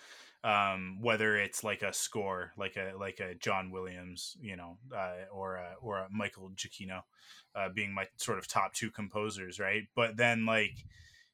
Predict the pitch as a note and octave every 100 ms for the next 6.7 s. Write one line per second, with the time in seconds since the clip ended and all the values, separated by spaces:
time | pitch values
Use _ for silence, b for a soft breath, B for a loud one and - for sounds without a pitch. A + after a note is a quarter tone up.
0 | _ A#2+ C#3 A2 G2 A#2 A2+ A2+ A2 G#2+
1 | - A2+ A2 G#2 G2+ F#2+ F#2 - _ _
2 | _ _ _ _ _ - B2+ C#3+ C#3 C3+
3 | - C#3+ C3 C3 A2+ - B2 A#2+ - A#2
4 | A#2 A2 G2 F#2+ F#2+ - _ _ _ D#3
5 | A2+ A2 G#2+ A2 A2+ A#2 A2+ A2+ A2 A2
6 | G#2+ G#2+ G#2 G#2 G#2 G2 F#2+